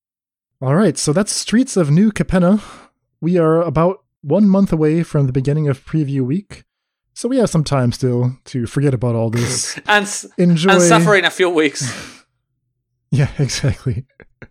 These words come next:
Speaker 1: Exactly. I can't wait to see Rafin's card and Xander's, <laughs> um, Xander's backstory.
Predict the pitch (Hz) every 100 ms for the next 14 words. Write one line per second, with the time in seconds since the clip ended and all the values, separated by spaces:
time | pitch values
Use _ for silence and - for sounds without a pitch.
0 | 180 220 170 - - 120 120 120 117 117
1 | 117 180 165 160 147 - 139 127 143 135
2 | 123 117 - 123 107 107 120 156 110 110
3 | - 120 123 120 135 107 127 - - 233
4 | - - - 220 214 135 - 151 147 156
5 | 165 _ 156 147 139 131 120 139 131 -
6 | 135 131 131